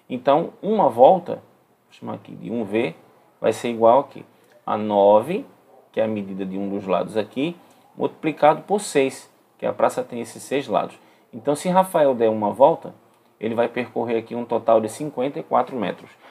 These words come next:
Mas ele dá três voltas, então a gente precisa pegar esses cinquenta e quatro e multiplicar por três. Fazendo essa multiplicação, a gente vai encontrar aqui três vezes quatro, doze, dois vai um,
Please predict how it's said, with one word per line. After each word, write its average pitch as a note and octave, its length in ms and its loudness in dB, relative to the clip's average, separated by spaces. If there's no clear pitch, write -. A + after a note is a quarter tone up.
Mas E3 160 2
ele G3 160 2
dá F3 200 8
três F#3+ 380 0
voltas, C3+ 520 4
então A#2+ 200 -10
a - 20 -12
gente B2+ 160 -12
precisa C3 460 -8
pegar A#2+ 320 2
esses A#2+ 200 -8
cinquenta C#3 440 -10
e - 20 -10
quatro D3+ 340 2
e C#3+ 80 -4
multiplicar C3 640 0
por D3 180 -6
três. - 440 -18
Fazendo C3 320 0
essa A2+ 180 -4
multiplicação, C#3+ 680 -4
a D3 40 -6
gente C#3+ 200 -14
vai C3+ 100 -8
encontrar C3 440 -6
aqui - 240 -12
três A#2+ 360 -8
vezes G#2+ 320 -12
quatro, A2+ 320 -6
doze, C3 520 -2
dois A2 240 -2
vai G2+ 240 -4
um, D#3+ 240 -2